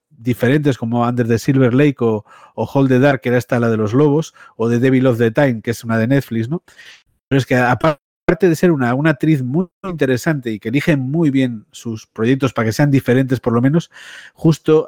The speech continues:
eh, dirigió una película este año junto a una amiga, War Pony, que ganó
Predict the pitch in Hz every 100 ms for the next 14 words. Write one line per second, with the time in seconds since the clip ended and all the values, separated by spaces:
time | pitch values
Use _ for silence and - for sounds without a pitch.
0 | 135 131 127 123 - 160 156 151 165 127
1 | 123 - 156 135 113 104 98 _ _ _
2 | - - _ _ _ - 104 - 131 139
3 | 127 _ 147 156 151 202 - _ - 135
4 | 139 - 151 165 202 _ - _ - 110
5 | 107 127